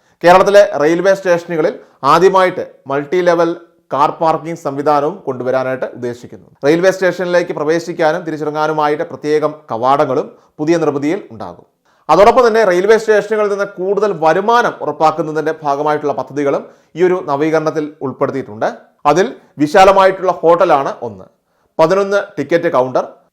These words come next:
കാൽനടക്കാർക്കും അതുപോലെ സൈക്കിൾ സവാരിക്കാർക്കും വാഹനങ്ങൾക്കുമായി പ്രത്യേക പാത, ജീവനക്കാർക്കായിട്ട് അപ്പാർട്ട്മെന്റ് കോംപ്ലക്സ്, അതുപോലെ തന്നെ കെ എസ് ആർ ടി സി സ്റ്റാൻഡിന്റെ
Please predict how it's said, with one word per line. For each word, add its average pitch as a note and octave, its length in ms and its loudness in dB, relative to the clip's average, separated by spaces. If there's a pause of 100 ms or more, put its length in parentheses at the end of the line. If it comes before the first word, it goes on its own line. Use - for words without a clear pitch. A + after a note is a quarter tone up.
കാൽനടക്കാർക്കും F3 720 4
അതുപോലെ E3+ 320 2
സൈക്കിൾ F3 400 0
സവാരിക്കാർക്കും D#3 760 0 (280)
വാഹനങ്ങൾക്കുമായി D3 800 0
പ്രത്യേക E3 500 -4
പാത, A#2 400 -2 (500)
ജീവനക്കാർക്കായിട്ട് F3 880 2
അപ്പാർട്ട്മെന്റ് D#3 720 -2 (140)
കോംപ്ലക്സ്, C3+ 540 -6 (460)
അതുപോലെ F#3+ 280 4
തന്നെ F#3 140 -2 (200)
കെ - 40 0
എസ് E3+ 240 0
ആർ G3 180 4
ടി F#3+ 80 -2
സി F#3+ 320 -12
സ്റ്റാൻഡിന്റെ D#3 640 -6